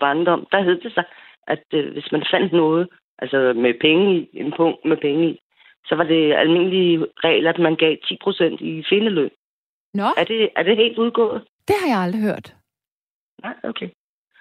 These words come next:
Speaker 1: Men
Speaker 2: ved
Speaker 1: det
Speaker 2: jeg
Speaker 1: kan være,
Speaker 2: sgu
Speaker 1: der er
Speaker 2: ikke.
Speaker 1: nogle andre lytter, der ved
Speaker 2: Men
Speaker 1: det,
Speaker 2: jeg tror,
Speaker 1: fordi
Speaker 2: politiet
Speaker 1: sådan har jeg hørt det, at
Speaker 2: Jamen, hvis det er et meget stort beløb, så tror jeg, man får et eller andet af det. Hvis det er noget,
Speaker 1: Jamen,
Speaker 2: man
Speaker 1: jeg troede
Speaker 2: afleverer.
Speaker 1: bare generelt, uanset hvad det var, så ti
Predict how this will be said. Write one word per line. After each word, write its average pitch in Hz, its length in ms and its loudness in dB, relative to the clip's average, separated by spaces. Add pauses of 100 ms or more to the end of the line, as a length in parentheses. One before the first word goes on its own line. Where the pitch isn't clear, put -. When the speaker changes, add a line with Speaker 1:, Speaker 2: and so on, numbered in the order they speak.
(140)
Speaker 1:
Men 170 100 2
Speaker 2:
ved - 20 4
Speaker 1:
det - 0 -
Speaker 2:
jeg - 80 2
Speaker 1:
kan 190 80 4
være, - 20 6
Speaker 2:
sgu 202 80 4
Speaker 1:
der 214 60 4
er - 40 4
Speaker 2:
ikke. 233 100 4
Speaker 1:
nogle 196 100 4
andre 214 220 2
lytter, 226 240 2
der 208 100 2
ved 185 60 -2
Speaker 2:
Men 202 100 2
Speaker 1:
det, 254 80 4
Speaker 2:
jeg 247 100 4
tror, - 160 0
Speaker 1:
fordi 175 120 -6
Speaker 2:
politiet 311 400 0
Speaker 1:
sådan 285 140 2
har 247 40 4
jeg 220 200 4
hørt 247 300 0
det, 208 60 -6
at 208 120 -2
Speaker 2:
Jamen, 233 120 0
hvis 240 160 -4
det 262 120 -6
er 247 40 -4
et 233 60 -4 (120)
meget 320 180 2
stort 247 260 -2
beløb, 233 180 -2
så - 120 -10
tror - 160 -6
jeg, 220 80 -4
man 247 120 -4
får 233 340 -2
et 254 160 -2
eller 240 140 -2
andet 185 260 0 (100)
af 160 140 -4
det. 202 120 -4 (760)
Hvis 196 140 -10
det 196 160 -4
er 180 100 -2
noget, 185 80 -2
Speaker 1:
Jamen, 185 100 -2
Speaker 2:
man 196 100 0
Speaker 1:
jeg 190 120 -4
troede 190 220 -2
Speaker 2:
afleverer. 170 180 -4
Speaker 1:
bare 170 100 -4 (100)
generelt, 151 460 2
uanset 170 460 0
hvad 151 100 0
det 151 80 0
var, 147 200 2
så 151 180 -2 (460)
ti 175 120 -6